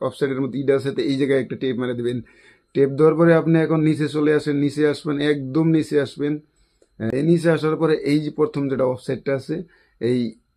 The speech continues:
এইখানে একটা ট্যাব দিয়ে দিবেন। ট্যাব দেওয়ার পরে কিন্তু আপনার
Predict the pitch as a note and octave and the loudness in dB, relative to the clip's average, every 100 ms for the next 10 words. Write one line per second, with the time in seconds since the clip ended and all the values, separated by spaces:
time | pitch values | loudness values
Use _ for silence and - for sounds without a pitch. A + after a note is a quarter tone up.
0 | _ C#3 D3+ D#3 D3+ D3+ C3+ A#2 C3+ - | _ -2 0 0 0 0 -2 -2 -6 -2
1 | C3 A#2+ A#2+ A#2 A2+ A2+ A2+ C3 C3 D3 | -2 0 -2 -2 -2 -2 -2 -4 2 4
2 | D3 D#3 D3+ D3+ D3+ C#3 D3 | 4 2 2 0 0 0 0